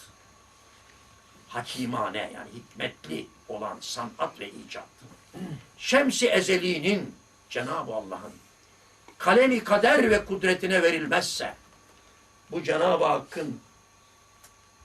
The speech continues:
kader kaleminden ve kudret kaleminden çıkmış denilmezse, mesela bir kavun çekirdeğinin içerisinde ne var?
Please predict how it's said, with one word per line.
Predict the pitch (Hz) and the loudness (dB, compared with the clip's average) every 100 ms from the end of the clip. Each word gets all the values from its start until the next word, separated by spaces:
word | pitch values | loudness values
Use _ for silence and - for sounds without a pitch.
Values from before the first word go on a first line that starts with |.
| - | -16
kader | 123 131 160 156 | -10 -4 -4 -4
kaleminden | - 117 107 - - - - _ _ _ _ - | -8 -12 -12 -16 -16 -20 -20 _ _ _ _ -8
ve | 147 | -8
kudret | 139 - 120 196 214 | -6 -10 -2 -2 -2
kaleminden | - 139 123 110 101 104 107 | -4 -8 -8 -10 -12 -14 -14
çıkmış | - - - - - | -16 -14 -14 -12 -10
denilmezse, | 123 113 104 139 170 - - - _ _ - - - _ - - - _ _ _ _ _ _ - | -12 -12 -8 -6 -6 -8 -10 -14 _ _ -20 -20 -20 _ -20 -20 -20 _ _ _ _ _ _ -16
mesela | - - 127 - | -12 -10 -10 -10
bir | - - | -14 -14
kavun | - 135 180 | -8 -8 -8
çekirdeğinin | - 120 120 - 113 110 107 - | -12 -14 -14 -14 -14 -14 -16 -14
içerisinde | - 104 - - - 170 214 - - - - - - - - - - - - - - - - - - 185 | -12 -10 -12 -14 -4 -2 -2 -6 -20 -20 -20 -20 -20 -18 -14 -12 -14 -16 -18 -18 -20 -20 -20 -20 -8 0
ne | 190 | 4
var? | 170 196 | 4 2